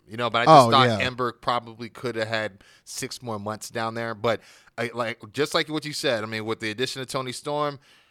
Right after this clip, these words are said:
Speaker 1: it's gonna be, you know, more competitiveness in this division, something we need, because I think that's something we've been questioning a lot with, uh, io reign is who or what could be next,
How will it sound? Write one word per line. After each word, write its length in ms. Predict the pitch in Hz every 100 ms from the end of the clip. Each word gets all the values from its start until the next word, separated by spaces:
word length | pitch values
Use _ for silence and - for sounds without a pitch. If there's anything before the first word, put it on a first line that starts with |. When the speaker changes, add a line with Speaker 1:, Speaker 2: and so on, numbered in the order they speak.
| _ -
Speaker 1:
it's 120 | 117
gonna 140 | 127
be, 380 | 120 117 110 107
you 120 | 117
know, 200 | 110 104
more 300 | 98 123 139
competitiveness 920 | - 117 139 143 143 135 147 143 - -
in 100 | 123
this 160 | 127 -
division, 560 | 120 110 131 139 135
something 320 | 127 120 113 110
we 120 | 104
need, 400 | 110 120 123 117
because 300 | 117 123 107
I 120 | 110
think 220 | - 170
that's 180 | 151 147
something 280 | 160 143 139
we've 140 | 139
been 120 | 131
questioning 480 | 120 151 143 127 120
a 40 | 110
lot 380 | 123 139 127 -
with, 260 | 120 110 117
uh, 280 | 113 110 107
io 260 | 131 127 110
reign 340 | 95 117 135
is 180 | 123 98 92 -
who 400 | 147 165 170 156
or 160 | 147 120
what 320 | 107 135 143 _
could 240 | - 160 131
be 120 | 123
next, 500 | 107 104 - -